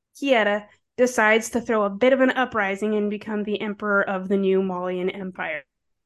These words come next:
<laughs> So he is the son of a noble family. And, um, he, let me get to my notes where it spe-, spe-, specifically talks about him.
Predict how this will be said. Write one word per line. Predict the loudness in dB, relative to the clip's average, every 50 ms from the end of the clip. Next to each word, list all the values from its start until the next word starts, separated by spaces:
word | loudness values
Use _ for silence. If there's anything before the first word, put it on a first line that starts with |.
| _ _ _ _ -10 -8 -8 -8 -10 -14 _ _ _ _ _ _ _ -16
<laughs> | -16 -16 -16 -20 -20 _ _ _ _ _ _ 4 4 4 4 0 -10 -16 -18 -18 -18 _ _ _ _ _ _ -20 -20 -20 _ _
So | -10 0 4 6 6 8 8 6 4
he | 2 0 0 0 0 0 0 -2
is | -2 -2
the | -2 -4 -4
son | -4 -4 -2 -2 -2 -2 -2
of | -2 -2 0
a | 2
noble | 2 4 4 2 2 -2
family. | -6 -8 -10 -8 -8 -8 -8 -10 -12 _ _ _ _ _ _ _ _ _ _ _ _ _ _ _ _ _ _ _ _ _ -4
And, | -2 0 2 4 4 4 4 2 0 -2 -2
um, | -2 0 2 2 2 0 -2 -4 -8 -12
he, | -16 -20 -14 -6 -2 0 2 2 4 4 4 4
let | 2 2 0 -4 -16 -20 _ _ _ _ _ _ _ _ _ _ _
me | -10 -8 -6
get | -8 -8 -8 -8
to | -8
my | -6 -4 -4
notes | -4 -2 -2 -4 -4 -6 -10 -16
where | -16 -16
it | -16 -18 -20 _ _
spe-, | -20 -18 -16 -14 -14 -14 -16 -18 _ -16 -14
spe-, | -14 -16 -12 -6 -4 -4 -4 -4
specifically | -6 -14 -12 -12 -12 -10 -8 -8 -8 -6 -6 -8 -8
talks | -8 -8 -10 -12 -14 -18
about | -18 -18 -18 _ -10
him. | -8 -8 -8 -8 -12